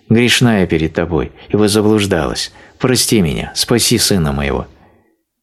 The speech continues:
Попробуй не забыть то, что ты поняла сейчас, Сара. Здоров будет твой сын.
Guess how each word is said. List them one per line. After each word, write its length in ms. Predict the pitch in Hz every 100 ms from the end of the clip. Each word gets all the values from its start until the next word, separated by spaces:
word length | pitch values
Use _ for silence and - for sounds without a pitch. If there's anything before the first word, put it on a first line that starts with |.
| _ _ _ _ _ _ _ _ _ _ _ _ _ _
Попробуй 480 | 90 85 104 113 107
не 140 | 98
забыть 480 | 82 95 104 101 -
то, 120 | 62
что 180 | - 62
ты 120 | 65
поняла 380 | 69 69 67 76
сейчас, 400 | - 71 - 64
Сара. 380 | - 57 - - _ _ _ _ _ _ _
Здоров 520 | - 71 95 101 82
будет 280 | 71 64 60
твой 160 | - 57
сын. 320 | - 55 -